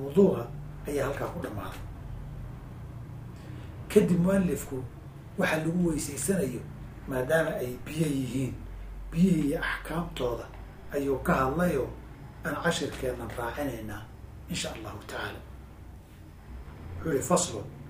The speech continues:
almaa'u qaliilun wa kathiirun, waalqaliilu maa duuna alqullatayni, waalkathiiru qullataani fa akthar." Halkan muallifku wuxuu uga jeedaa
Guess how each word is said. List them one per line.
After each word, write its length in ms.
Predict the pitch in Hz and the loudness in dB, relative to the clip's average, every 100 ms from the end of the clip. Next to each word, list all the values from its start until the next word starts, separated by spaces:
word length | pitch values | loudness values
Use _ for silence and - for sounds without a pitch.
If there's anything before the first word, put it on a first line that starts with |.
| - - - - | -14 -16 -16 -10
almaa'u 520 | - 131 135 147 170 127 | -2 -2 0 0 0 -2
qaliilun 540 | - 123 156 151 120 107 - - - - - | -2 0 2 0 -2 -6 -10 -12 -12 -10 -2
wa 140 | 131 | -2
kathiirun, 500 | - 107 - 110 104 - - - - - - - | -2 -4 -4 -6 -6 -12 -16 -16 -18 -18 -14 -4
waalqaliilu 800 | 135 127 - 127 147 180 131 117 - - - - | 0 0 0 2 6 6 6 0 -6 -16 -18 -10
maa 200 | 160 143 | -4 -2
duuna 300 | 135 175 180 | 0 2 2
alqullatayni, 880 | 135 - 165 139 127 - 175 139 117 - - - - - - | -2 -4 -4 -4 -4 0 0 0 -4 -12 -18 -20 -20 -16 -6
waalkathiiru 760 | 139 131 127 117 147 139 117 117 - - - - - | -6 -4 -6 -6 -4 -4 -4 -8 -16 -18 -18 -18 -14
qullataani 840 | - 160 131 123 - 127 123 - - | -4 -2 -2 -4 -6 -6 -6 -8 -12
fa 180 | - - - | -10 -10 -8
akthar." 480 | - - - 113 - - - - - - - - - - - - - - - - - - - - - - - - - - - - | -8 -10 -6 -4 -4 -8 -18 -20 -20 -20 -20 -20 -20 -20 -20 -20 -20 -20 -20 -20 -18 -16 -16 -16 -18 -18 -20 -20 -18 -18 -18 -6
Halkan 320 | - 190 190 180 | 2 8 10 12
muallifku 460 | 196 190 165 - | 10 8 4 0
wuxuu 200 | 151 165 | -4 2
uga 120 | 180 | 4
jeedaa 440 | 196 - 131 120 | 4 4 0 0